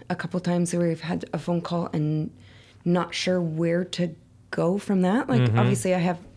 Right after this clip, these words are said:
Speaker 1: zero training besides what they have trained us on and
Speaker 2: Right.
Speaker 1: what, um, the international, that two-day course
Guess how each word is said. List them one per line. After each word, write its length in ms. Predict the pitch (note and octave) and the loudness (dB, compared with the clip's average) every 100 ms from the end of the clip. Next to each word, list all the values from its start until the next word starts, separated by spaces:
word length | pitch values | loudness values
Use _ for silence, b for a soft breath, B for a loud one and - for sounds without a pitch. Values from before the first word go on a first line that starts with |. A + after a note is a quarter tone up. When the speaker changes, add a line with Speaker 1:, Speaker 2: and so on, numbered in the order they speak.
| - F3 | -8 -2
Speaker 1:
zero 320 | F3+ F#3+ C#3+ | 2 4 2
training 420 | C#3+ D3+ D3 F3 | 0 0 0 0
besides 420 | E3 D#3+ E3 D3+ - B B B | -2 0 -2 -4 -14 B B B
what 240 | - F3+ - | 0 2 2
they 140 | E3 | 0
have 220 | D#3 D#3+ - - - | 2 -2 -4 -20 -6
trained 260 | F3 D#3+ | -2 0
us 200 | D3 C#3+ | 0 -2
on 220 | - F3 E3+ | -4 -2 -2
and 420 | D#3 D#3 D#3 D3 | -2 0 0 0
Speaker 2:
Right. 120 | F2+ | 0
Speaker 1:
what, 260 | D#3+ - - - - | -2 -4 -12 -14 -6
um, 420 | F3 D3 C#3+ D3 | -4 -4 -6 -4
the 160 | - - | -6 -2
international, 720 | D#3+ D#3 D3+ - D#3+ D#3+ C#3+ B B B B - | 0 0 -2 -2 -2 -2 -6 B B B B -4
that 340 | D#3+ - - | -4 -4 -12
two-day 360 | - E3+ D#3 D3 | -4 -2 0 -2
course 500 | - - D#3 - | -4 -6 -6 -6